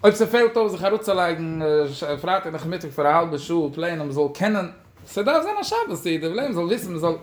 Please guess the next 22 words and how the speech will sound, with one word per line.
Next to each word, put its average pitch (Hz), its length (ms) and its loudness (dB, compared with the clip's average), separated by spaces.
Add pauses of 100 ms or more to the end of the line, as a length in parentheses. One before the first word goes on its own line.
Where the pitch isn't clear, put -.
אויסנוצן 208 540 0
די 190 80 -2
געלעגנהייט. 190 720 2 (160)
אז 160 140 -6
מען 190 120 -8
גייט 220 400 0 (420)
מיר 190 80 -6
גייט 240 240 2
אויף 247 100 0
א 226 120 -2
געשמאקע, 208 600 -2
ענדשויעבול 190 580 -2
טיים. 196 420 -4
די 165 100 -6
קינדער, 202 280 -2
יא, 254 60 2
מען 214 160 0
זאל 185 120 4
עס 180 240 -6
נעמען 190 260 -2
פאר 175 160 -6
א 170 200 0